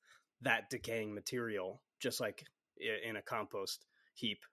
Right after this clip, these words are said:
Uh, and you're releasing that, that moisture from those dying plants to then use those, that nutrients and that moisture, um, to germinate those seeds and then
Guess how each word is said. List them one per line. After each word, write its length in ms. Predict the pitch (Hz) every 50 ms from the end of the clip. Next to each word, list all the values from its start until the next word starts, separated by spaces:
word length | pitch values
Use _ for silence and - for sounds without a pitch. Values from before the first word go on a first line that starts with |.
| _ _ _ _ _ _ _ _ _ _ _ _ _ _ -
Uh, 220 | 120 110 107 104 101
and 120 | 113 117 120
you're 120 | 113 117
releasing 500 | 113 113 110 113 117 104 - 123 110 107
that, 200 | 104 101 98 - -
that 180 | 127 113 98 98
moisture 360 | 110 123 123 117 - - 117
from 220 | - - 107 113 113
those 160 | 104 95 90
dying 240 | 107 101 101 101 92
plants 420 | - - 104 98 98 - - -
to 120 | - -
then 320 | 104 104 104 98 92 95 101 - _ _ _ _ _ _ _ _ _ _ _ _ _ _ _ _ _ _
use 340 | - 104 110 110 104 98 95
those, 340 | 104 113 104 101 101 98 -
that 200 | - 117 98 90
nutrients 440 | 101 113 107 - - 110 101 98 -
and 120 | 113 107
that 100 | 101 92
moisture, 540 | 101 101 104 101 - - - 98 95 90 - _ _ _ _ _ _ _ _ _ _ _ _ _ _ _ _ - -
um, 300 | - - - - - - _ _ _ _ _ _ _ _ _ _ _ _ _ _ _ _
to 160 | - 117 101 92
germinate 420 | - 127 120 113 110 107 107 98
those 180 | 104 107 95 -
seeds 240 | - 107 104 101 110
and 100 | 104 104
then 200 | 98 95 95